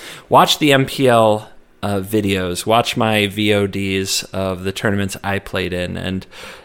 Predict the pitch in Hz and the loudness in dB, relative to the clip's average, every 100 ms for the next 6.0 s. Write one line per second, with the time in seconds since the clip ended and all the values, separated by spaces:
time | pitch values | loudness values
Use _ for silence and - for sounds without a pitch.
0 | - - - - 170 165 104 - - - | -6 -4 -4 -4 0 2 2 -2 -8 -8
1 | - 165 208 190 180 160 135 127 120 110 | -8 2 4 8 6 8 8 8 6 4
2 | 107 110 - 104 101 101 - 104 104 98 | 2 2 2 2 2 0 0 0 0 0
3 | 107 107 104 98 101 - 98 101 98 95 | 0 0 0 -2 -2 -4 -2 0 -2 -4
4 | 92 101 - 104 98 92 143 127 95 - | -6 -8 -6 -4 -4 0 0 0 -4 -8
5 | - - 107 - 92 107 120 123 143 | -10 -6 -6 -8 -6 -2 2 2 2